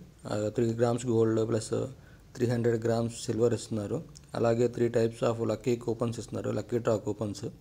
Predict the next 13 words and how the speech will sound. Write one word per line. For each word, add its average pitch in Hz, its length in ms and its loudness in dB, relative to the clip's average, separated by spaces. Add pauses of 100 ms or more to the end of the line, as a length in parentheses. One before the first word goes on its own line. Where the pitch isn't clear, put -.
(120)
అలాగే 123 640 4 (120)
టెన్ 117 220 4
ఇయర్స్ 131 240 2
సైట్ 120 280 2
మెయింటెనెన్స్ 120 440 2
ఇస్తున్నారండి 107 440 -4
వాళ్ళే 107 420 -2
ఫ్రీగా, 113 300 -2
సెక్యూరిటీ. 120 520 -2 (260)
హండ్రెడ్ 135 260 4
పర్సెంట్ 135 300 4
లీగాలిటీ 131 460 8
అండి. 117 420 2